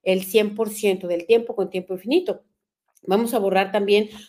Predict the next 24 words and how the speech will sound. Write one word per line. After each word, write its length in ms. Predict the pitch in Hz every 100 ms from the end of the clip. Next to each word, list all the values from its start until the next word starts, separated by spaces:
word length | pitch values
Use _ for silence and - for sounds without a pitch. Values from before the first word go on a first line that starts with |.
| _
todos 260 | 285 392 349
estos 280 | 330 359
pensamientos 840 | 349 226 208 214 220 220 226 233 226
oscuros 800 | 208 - - 247 254 226 214 -
que 220 | 208 202
a 180 | 208 208
todos 360 | 254 262 294 -
nos 200 | 233 208
salen, 560 | - 233 226 220 220 220 - _
porque 260 | 233 233 233
de 100 | 226
pronto 280 | 254 254
conectamos 480 | 277 240 196 226 226
con 180 | - 208
el 120 | 196
colectivo, 640 | 202 196 190 - 220 214 214
porque 260 | 214 233
de 100 | 226
pronto 340 | 226 233 233 240
tenemos 400 | 226 226 214 226
un 100 | 220
montón 400 | 220 208 208 214
de 80 |
programaciones, 1040 | 208 208 185 180 180 - - 214 208 202